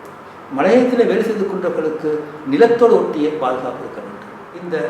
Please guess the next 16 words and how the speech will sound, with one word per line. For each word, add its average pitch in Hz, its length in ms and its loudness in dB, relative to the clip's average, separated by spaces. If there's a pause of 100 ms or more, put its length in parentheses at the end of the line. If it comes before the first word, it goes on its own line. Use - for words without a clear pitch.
(160)
கூட்டு 254 260 4
ஒப்பந்தம் 214 440 2
என்பது 123 560 2 (1400)
சாதாரண 247 720 2 (640)
மொழியை 180 420 4
கூறுவதாக 147 420 0
இருந்தால் 160 440 -6 (800)
ஒரு 135 120 -4
மாமா 196 520 6
தொழிலாக 185 420 2
இருக்கின்றது. - 580 -10 (1500)
கம்பெனிகளுக்கு 240 760 4
வேண்டியவர்களை 175 680 2 (880)
ஒப்பந்த 233 400 4
ரீதியில் 190 380 0
கொடுக்கின்றார்கள். 127 680 -6